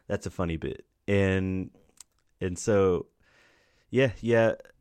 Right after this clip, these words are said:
There are times, though, that, you know, <clears throat> because my son's not perfect, that, uh, that, that really gets to you, and it can. But you live and learn.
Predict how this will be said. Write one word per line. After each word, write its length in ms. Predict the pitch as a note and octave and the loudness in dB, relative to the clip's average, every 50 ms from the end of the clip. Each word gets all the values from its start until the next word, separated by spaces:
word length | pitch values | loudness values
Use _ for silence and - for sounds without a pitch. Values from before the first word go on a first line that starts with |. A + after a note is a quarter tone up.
| _ _ _ _ - | _ _ _ _ -12
There 400 | C3 A2+ B2+ A#2+ A#2 A#2 A#2+ A#2 | -4 0 2 4 6 6 6 4
are 60 | A#2 | 4
times, 420 | - - B2+ B2 B2+ B2+ B2+ A#2 | 2 2 2 2 2 2 0 0
though, 320 | A2 A#2+ A#2 A#2 A#2 A2+ A2 | 2 4 6 6 6 4 4
that, 400 | G#2 A2 G2+ G2 F#2+ F#2 - _ - | 4 2 2 4 2 0 -2 _ -8
you 160 | - G2 G2 | -4 -2 0
know, 320 | F#2+ F#2 F#2+ F#2 F#2 F2 - - - _ _ _ _ _ - F3 F3 D3+ C3 G#2+ G2+ - | 0 2 2 2 2 0 -4 -10 -20 _ _ _ _ _ -2 -2 -2 -2 -4 -6 -10 -10
<clears throat> 80 | _ | _
because 300 | - A#2 A2 A#2+ A2 G2+ | -6 -4 -2 -2 -2 0
my 100 | A2 G#2 | -2 -2
son's 300 | G2+ - - G#2 F#2+ F#2+ | -2 -4 -4 -6 -6 -6
not 180 | F#2+ F2+ F#2+ - | -6 -8 -6 -2
perfect, 540 | - E3+ F#3 E3 - D3 B2+ B2+ - - _ _ _ _ - - - - _ _ - | 2 2 2 4 2 2 0 0 -2 -8 _ _ _ _ -20 -20 -20 -20 _ _ -16
that, 400 | - F2 G2 F#2+ F#2 F2+ F2+ F#2 | -6 -2 0 2 2 2 2 2
uh, 320 | F#2 F2+ F2+ F2+ F2 F2 E2+ F2 _ _ _ _ _ _ _ _ _ _ _ _ _ _ _ _ _ _ _ _ _ _ _ _ _ _ _ _ | 0 0 0 0 -2 -2 -4 -8 _ _ _ _ _ _ _ _ _ _ _ _ _ _ _ _ _ _ _ _ _ _ _ _ _ _ _ _
that, 300 | - F#2 F2 E2+ D#2+ - _ _ - | -2 0 0 0 -2 -6 _ _ -8
that 260 | G#2 F#2 F#2+ E2 - | -2 0 0 0 0
really 220 | F#2 F2+ F2 F2 | -2 -2 -2 -2
gets 260 | E2 F2+ F2+ E2+ - - | -2 -2 -2 -4 -4 -8
to 100 | - F#2 | -10 -8
you, 120 | F2+ F2 | -8 -6
and 80 | F2 F2 | -6 -8
it 100 | F2+ F2 | -8 -8
can. 420 | - - F2 F2 - - - - - _ _ | -10 -10 -8 -8 -10 -10 -14 -16 -18 _ _
But 320 | - F2+ F2+ E2+ E2 - _ _ _ _ _ _ - - - - - - - - - - - - - - - - - - - - - - - - - _ _ _ _ _ | -4 -2 0 -2 -2 -4 _ _ _ _ _ _ -20 -20 -20 -20 -20 -20 -20 -20 -20 -20 -20 -20 -20 -20 -20 -20 -20 -20 -20 -20 -20 -20 -20 -20 -20 _ _ _ _ _
you 140 | A#2 A#2 A#2 | 2 6 8
live 160 | B2 A#2+ A#2 | 8 8 6
and 200 | A#2+ A2+ A2 A2 | 4 4 4 4
learn. 360 | A2 G#2 G2 G2 F#2+ F#2 F2 | 4 6 4 4 2 -2 -4